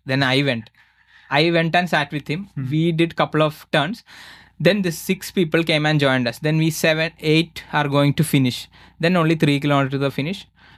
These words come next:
Speaker 1: We reached the finish. I just sprinted. I, I, uh, I could sprint better.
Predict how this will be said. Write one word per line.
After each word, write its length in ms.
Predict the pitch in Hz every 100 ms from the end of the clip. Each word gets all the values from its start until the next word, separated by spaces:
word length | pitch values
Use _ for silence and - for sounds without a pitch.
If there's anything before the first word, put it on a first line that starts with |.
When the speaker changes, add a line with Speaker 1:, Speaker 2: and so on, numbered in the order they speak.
| -
Speaker 1:
We 260 | 147 151 156
reached 280 | 156 151 -
the 80 |
finish. 280 | 160 160 208 -
I 160 | 143
just 460 | 147 151 - - - -
sprinted. 600 | - - 165 160 233 220
I, 380 | 190 190 185 _ _ _ _ _ -
I, 140 | 175 -
uh, 280 | - 175 175 180
I 40 | 185
could 260 | 208 196
sprint 420 | - 196 185 175
better. 320 | 165 143 -